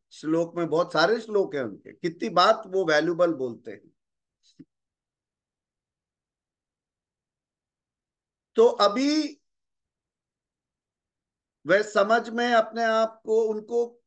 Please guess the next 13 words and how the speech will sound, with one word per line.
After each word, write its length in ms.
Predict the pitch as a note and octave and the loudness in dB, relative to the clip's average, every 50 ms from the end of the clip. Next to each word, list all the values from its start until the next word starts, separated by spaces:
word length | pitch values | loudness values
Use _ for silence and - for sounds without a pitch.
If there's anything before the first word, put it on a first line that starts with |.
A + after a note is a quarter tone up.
| - | -6
भगवान 500 | F3+ F3 E3 D#3+ F#3 F#3 F#3+ G3+ A3 A3+ | -4 -4 -4 -2 0 0 0 0 -2 -4
श्री 220 | A3 - G#3+ A3 A3 | -8 -10 -12 -12 -10
कृष्ण 340 | - A3+ G#3+ G#3+ - A3 G#3 | -8 -8 -8 -8 -8 -10 -8
समझ 320 | - F3+ F3+ G3 G3+ G3+ A3 | -6 -4 -4 -2 -2 -2 -2
रहे 140 | G#3 G#3+ G#3+ | -2 -2 -2
हैं 100 | G#3+ G#3+ | -4 -6
कि 120 | - G3 F#3 F#3 | -10 -6 -2 2
ये 180 | F#3+ G3 G3 F#3+ | 2 2 2 0
किस 280 | F#3+ - - G3+ G3 - | -2 -6 -10 -12 -12 -8
परेशानी 640 | - - E3 D#3 E3 D#3 E3 D#3 D3+ D#3 D#3+ E3+ F3+ | -4 -4 -2 -2 -2 -4 -4 -4 -4 -4 -4 -4 -6
में 140 | F3+ F#3 F#3 | -6 -6 -6
है 220 | F3 F3+ F#3+ G3 - _ _ _ _ _ _ _ _ _ _ _ _ _ _ _ _ _ _ _ _ _ _ _ _ _ _ _ _ _ _ _ _ _ _ _ _ _ _ _ _ _ _ _ _ _ _ _ | -4 -6 -6 -8 -12 _ _ _ _ _ _ _ _ _ _ _ _ _ _ _ _ _ _ _ _ _ _ _ _ _ _ _ _ _ _ _ _ _ _ _ _ _ _ _ _ _ _ _ _ _ _ _
और 380 | C#3+ D3 D3+ D#3+ E3 E3 D#3+ | 0 2 4 4 4 4 2